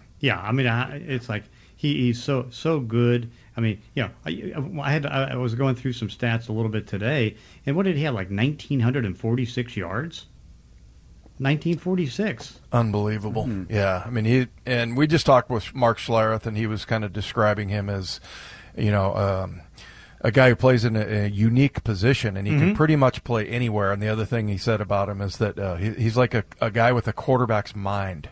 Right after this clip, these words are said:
Speaker 2: playing
Speaker 1: Mm-hmm.
Speaker 2: wide receiver. So, yeah, what a year for him.
Speaker 1: Yeah, and of course, I mean, one of the things I just wrote for the, uh, Washington Post is that, uh, you know, the, the Bengals have to, you know, change their, they're a cover one, cover three team. Uh, they like to play a lot of cover one,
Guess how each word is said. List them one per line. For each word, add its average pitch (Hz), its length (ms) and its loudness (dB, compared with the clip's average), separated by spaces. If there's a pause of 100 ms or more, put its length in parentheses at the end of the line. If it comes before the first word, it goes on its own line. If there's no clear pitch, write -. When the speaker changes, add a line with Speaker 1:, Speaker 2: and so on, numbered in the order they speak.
(120)
Speaker 2:
playing 117 260 2
Speaker 1:
Mm-hmm. 170 80 0
Speaker 2:
wide 92 240 -2
receiver. 92 580 -10
So, 82 320 -10 (560)
yeah, - 80 -10
what 113 180 -4
a 110 40 -2
year 101 200 -4
for - 200 -8
him. 95 200 -8 (220)
Speaker 1:
Yeah, 165 120 4
and 143 80 6
of 127 60 0
course, 139 160 0
I 135 60 2
mean, 135 160 2
one 156 120 0
of 139 80 0
the 127 60 -4
things 131 160 0
I 113 60 0
just 120 240 -4
wrote 120 180 0
for 117 140 -8
the, 104 300 -2
uh, 101 80 -4
Washington 104 520 -4
Post 113 540 -4 (360)
is 113 220 0
that, 101 340 -4
uh, 104 200 -2 (260)
you 113 60 0
know, 101 100 -2
the, 107 180 -2 (180)
the 113 180 0
Bengals 123 380 2
have 110 220 -2
to, 104 160 -4 (280)
you 117 80 2
know, 113 40 2
change 117 360 2
their, 98 80 -4
they're 127 280 -2
a 117 40 0
cover 175 320 -2
one, 131 260 0
cover 120 320 -2
three 107 300 -6
team. 92 560 -4 (420)
Uh, 104 140 0
they 107 140 0
like 123 200 2
to 127 60 -2
play 120 200 0
a 117 40 2
lot 110 200 0
of 95 100 -8
cover 101 300 -2
one, 104 440 0